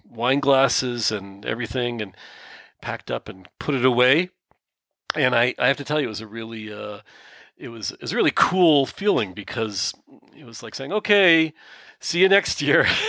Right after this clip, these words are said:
<laughs> "Okay, dish and plate. Um, it was really wonderful seeing you, and it was a great week, and I'm wrapping you up and, uh, looking forward to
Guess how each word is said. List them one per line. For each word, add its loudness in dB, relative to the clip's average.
<laughs> -10
"Okay, 0
dish 2
and -10
plate. 0
Um, -6
it -10
was -10
really 0
wonderful -2
seeing 2
you, 4
and -2
it -6
was -6
a -2
great 0
week, 0
and 0
I'm 0
wrapping 2
you 2
up 2
and, 0
uh, 0
looking -6
forward -2
to -2